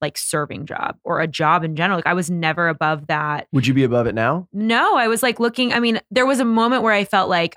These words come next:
Speaker 1: I'm acting only and I don't need to do anything else. But I know so many people that have a following or are modeling, but they're really unhappy because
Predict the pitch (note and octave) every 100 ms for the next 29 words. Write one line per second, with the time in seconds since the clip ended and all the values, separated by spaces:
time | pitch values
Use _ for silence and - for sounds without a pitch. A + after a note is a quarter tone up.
0 | - G3+ F#3 F3+ - E3+ D#3+ D#3+ F#3+ F#3+
1 | E3+ D#3 D#3 D3+ - F#3+ F#3+ G#3 A3+ A#3+
2 | C4 C#4+ - G3+ - - - - B3+ C#4
3 | A3 - G#3 G#3+ G#3 F#3+ F3+ F3 E3 D#3+
4 | D3 - E3+ D#3+ F3 E3 D3+ C#3+ D3 D#3
5 | _ _ - F3 E3 D#3+ D#3 E3 E3 D#3
6 | D#3+ F3 F3+ F3 E3 D3 D#3+ F3 G3 F#3+
7 | F3+ E3+ C#3 F3+ - F3+ E3 F3 F3 F#3+
8 | E3+ E3+ E3 -